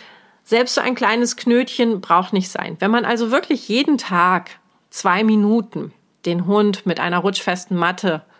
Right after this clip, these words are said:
auf einem Tisch, auf einer Waschmaschine, was auch immer ihr euch kreativ einfallen lasst und stabil steht, trainiert, dann kommen solche Situationen erst gar nicht zustande und der Hund wird keinen Stress bei der unaufschiebbaren Pflege haben.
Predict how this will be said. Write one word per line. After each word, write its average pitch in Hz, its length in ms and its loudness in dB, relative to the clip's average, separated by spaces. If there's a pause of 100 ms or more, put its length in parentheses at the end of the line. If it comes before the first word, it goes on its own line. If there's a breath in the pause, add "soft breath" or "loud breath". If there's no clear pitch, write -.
(140 soft breath)
auf 185 200 -2
einem 180 280 -4
Tisch, - 440 -4
auf 185 140 -8
einer 185 280 0
Waschmaschine, 170 640 -4
was 233 160 -2
auch 240 120 0
immer 262 280 0
ihr 202 140 0
euch 190 140 -4
kreativ 190 480 -4
einfallen 180 500 -2
lasst 175 220 -4
und 185 120 -4
stabil 165 420 -4
steht, - 360 -6 (480 loud breath)
trainiert, 185 800 2 (600 loud breath)
dann 202 320 0
kommen 208 360 2
solche 190 340 0
Situationen 175 760 -2
erst 175 300 -8
gar 156 200 -2
nicht 175 220 -8
zustande 170 680 -4
und 190 180 -6
der 175 160 -4
Hund 185 280 0
wird 185 160 -8
keinen 180 320 -4
Stress - 580 -8 (120)
bei 180 120 -4
der 170 180 -4
unaufschiebbaren 175 960 -8
Pflege 208 500 -4
haben. - 260 -6